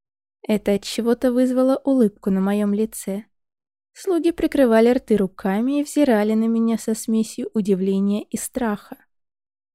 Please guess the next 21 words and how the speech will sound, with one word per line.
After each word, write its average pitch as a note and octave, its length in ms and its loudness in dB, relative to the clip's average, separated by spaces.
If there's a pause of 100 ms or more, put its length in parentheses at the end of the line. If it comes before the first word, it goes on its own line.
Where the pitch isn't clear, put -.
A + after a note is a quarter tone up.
Похоже, C#4+ 560 2
сплетни A3+ 580 0
о A#3+ 60 2
моём B3 320 2
сумасшествии A#3+ 920 0
продолжатся G#3+ 800 -2
с - 100 -10
новой G3+ 320 0
силой. G#3 540 -6 (920)
Войдя C#4 260 2
в - 80 -2
конюшню G3 560 0
и F#3+ 40 -2
поздоровавшись G3 920 -2
с - 60 -4
опешившим G#3 680 -4
от - 160 -6
моего G3+ 320 2
внешнего G3 580 0
вида F#3+ 220 -2
конюхом, A#3+ 720 -4